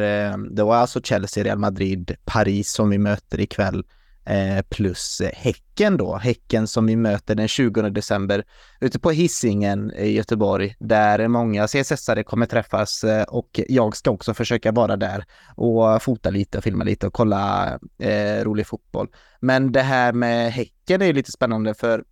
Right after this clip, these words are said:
de, eh, flyger iväg nu. De har alltså slått Real Madrid här ikväll nu precis och, eh, leder gruppen med, eh, med sex, sina sex poäng då. Och sen är det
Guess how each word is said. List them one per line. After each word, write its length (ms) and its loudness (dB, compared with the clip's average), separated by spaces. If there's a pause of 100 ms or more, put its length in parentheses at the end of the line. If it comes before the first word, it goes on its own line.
(260)
de, 420 0
eh, 320 4
flyger 320 -2
iväg 380 0
nu. 100 -2
De 180 0
har 80 4
alltså 180 -2
slått 340 -4
Real 200 2
Madrid 340 2
här 340 0
ikväll 440 -2
nu 120 -2
precis 500 -4
och, 300 -4
eh, 120 2
leder 240 2
gruppen 380 0
med, 240 0 (720)
eh, 400 2
med 320 -2
sex, 220 -2
sina 220 0
sex 240 -4
poäng 320 0
då. 120 -2
Och 320 -6
sen 180 0
är 140 0
det 360 0